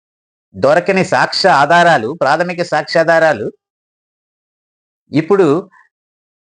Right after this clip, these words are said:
అదే వ్యక్తి, ఏ వ్యక్తి అయితే ఆ రోజు నిందితుడో అదే వ్యక్తి ఇప్పుడు సీఎంగా ఉంటే, ఆ ప్రభుత్వంలో ఉన్నటువంటి సిఐడికి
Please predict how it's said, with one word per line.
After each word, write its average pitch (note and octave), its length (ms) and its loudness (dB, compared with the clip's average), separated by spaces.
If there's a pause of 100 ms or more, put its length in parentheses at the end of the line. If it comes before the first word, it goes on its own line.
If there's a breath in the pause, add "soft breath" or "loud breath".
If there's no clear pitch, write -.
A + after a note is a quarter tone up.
(120)
అదే D3+ 360 2
వ్యక్తి, F3+ 640 -4
ఏ C3+ 180 -4
వ్యక్తి E3+ 280 -2
అయితే F#3+ 400 0
ఆ C3+ 120 0
రోజు D3+ 220 -2
నిందితుడో E3+ 420 0
అదే C#3+ 380 0
వ్యక్తి F3 300 -4
ఇప్పుడు F3 280 -2
సీఎంగా E3+ 540 -2
ఉంటే, C3+ 460 -4 (680)
ఆ C3+ 180 0
ప్రభుత్వంలో F3+ 720 0
ఉన్నటువంటి C3 520 -6
సిఐడికి B2+ 760 -2